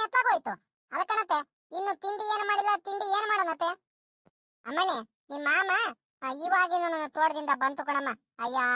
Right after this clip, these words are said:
ಅವನು ಗಂಗಪ್ಪ ಬಂದ್ಬಿಟ್ಟು ಏನ್ ಅರ್ಜೆಂಟ್ ಮಾಡಿ ಕರ್ಕೊಂಡು ಹೋಗ್ಬಿಟ್ಟ ಕಣಮ್ಮ. ಮರಿ ಕುಯ್ತಿದ್ವಿ ಬಾ ರಂಗಜ್ಜ,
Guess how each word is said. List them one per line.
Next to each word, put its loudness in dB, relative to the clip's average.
ಅವನು -4
ಗಂಗಪ್ಪ 0
ಬಂದ್ಬಿಟ್ಟು -4
ಏನ್ -2
ಅರ್ಜೆಂಟ್ -4
ಮಾಡಿ -4
ಕರ್ಕೊಂಡು -2
ಹೋಗ್ಬಿಟ್ಟ -4
ಕಣಮ್ಮ. -6
ಮರಿ -6
ಕುಯ್ತಿದ್ವಿ -8
ಬಾ 0
ರಂಗಜ್ಜ, -2